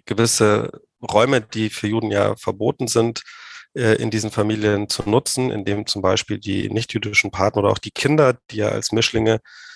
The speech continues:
als sogenannte Mischlinge einen eigenen Verfolgungsstatus haben, indem die Aufgaben übernehmen können, die den jüdischen Ehepartnern, ähm, nicht oder den Eltern nicht, ähm, möglich sind.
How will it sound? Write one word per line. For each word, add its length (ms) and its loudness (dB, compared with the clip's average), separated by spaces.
als 140 -4
sogenannte 360 -2
Mischlinge 420 0
einen 220 -2
eigenen 340 -8
Verfolgungsstatus 1000 -2
haben, 280 0
indem 300 0
die 180 2
Aufgaben 520 2
übernehmen 500 -2
können, 360 -2
die 100 -8
den 160 -6
jüdischen 360 -2
Ehepartnern, 760 -4
ähm, 260 0
nicht 520 0
oder 140 -2
den 160 -4
Eltern 360 2
nicht, 460 -2
ähm, 280 2
möglich 360 2
sind. 200 -12